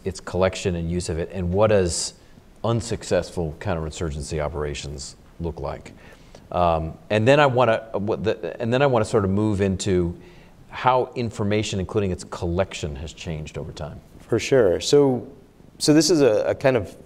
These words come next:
Speaker 2: Seth raises, like, a very, um, deep point, which is what we're able to tell you about in the book, um, and in this whole body of research is what explains variation at the local level. So who's gonna control a given village or a given valley?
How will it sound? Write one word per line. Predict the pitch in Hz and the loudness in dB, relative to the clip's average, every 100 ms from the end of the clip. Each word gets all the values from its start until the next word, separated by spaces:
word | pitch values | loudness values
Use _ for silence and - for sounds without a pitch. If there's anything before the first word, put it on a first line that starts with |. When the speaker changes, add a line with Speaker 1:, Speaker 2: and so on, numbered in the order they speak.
| 113 | -8
Speaker 2:
Seth | - 127 107 | 2 2 4
raises, | 110 120 104 92 | 4 4 2 0
like, | 90 | 0
a | 98 | 2
very, | 101 123 113 101 - - - - - - - | 4 4 4 0 -6 -18 -20 -20 -20 -20 -4
um, | 95 87 82 82 - - 95 | 0 0 0 -8 -14 -14 -2
deep | 113 107 | 0 2
point, | - 147 | 4 4
which | 101 113 | 2 -2
is | 101 | 4
what | 135 - | 6 6
we're | 147 | 6
able | 123 110 | 4 4
to | 95 | 4
tell | - 117 | 4 2
you | 117 110 | -4 -6
about | 95 95 95 92 - | -2 2 2 0 -4
in | 101 98 | -6 -4
the | |
book, | 85 107 104 90 - - | -2 4 4 4 -2 -10
um, | - 90 85 80 82 - - - - | -4 -2 -2 -8 -14 -20 -20 -10 0
and | 113 | 2
in | 104 | 4
this | 101 | 4
whole | 147 131 | 4 4
body | 107 101 | 4 2
of | 95 | 0
research | 117 143 - 90 - - - - - | 0 0 0 -2 -2 -16 -20 -20 0
is | 123 113 | 2 2
what | 98 123 | 4 4
explains | 135 - - 135 120 101 | 4 0 0 2 2 2
variation | 104 101 98 - 98 | 2 4 2 -2 -6
at | |
the | 90 | -4
local | 92 95 90 98 | 0 0 0 -2
level. | 104 - - - - - - - - | -2 -2 -8 -18 -20 -20 -20 -20 -8
So | - 104 | -2 0
who's | 127 139 | 4 2
gonna | 131 123 | 4 2
control | - 107 - 110 101 98 | 0 -4 2 4 6 2
a | |
given | 92 98 90 | 0 -2 -2
village | 90 95 90 | 2 2 2
or | 92 | 0
a | 90 | 0
given | 87 85 | -2 -2
valley? | 82 82 90 - | -2 -2 -4 -8